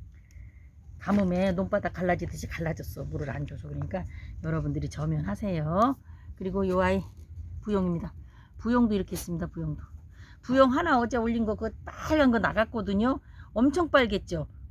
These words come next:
그, 그렇게 요렇게 걔네, 얘네들도 그렇게 달라질 거예요.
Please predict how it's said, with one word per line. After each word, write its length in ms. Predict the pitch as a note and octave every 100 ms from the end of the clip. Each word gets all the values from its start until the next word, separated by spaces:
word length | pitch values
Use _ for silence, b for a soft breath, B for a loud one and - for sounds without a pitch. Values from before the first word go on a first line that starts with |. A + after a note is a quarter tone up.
| - -
그, 200 | F#3 F3
그렇게 340 | A#3 A#3+ A#3
요렇게 280 | G#3+ G3+ G3+
걔네, 400 | - G#3 G3+ G3
얘네들도 400 | G#3+ A#3 G3 F3+
그렇게 180 | F3 E3+
달라질 480 | - F3+ F#3 F#3+ -
거예요. 380 | F#3 E3 D#3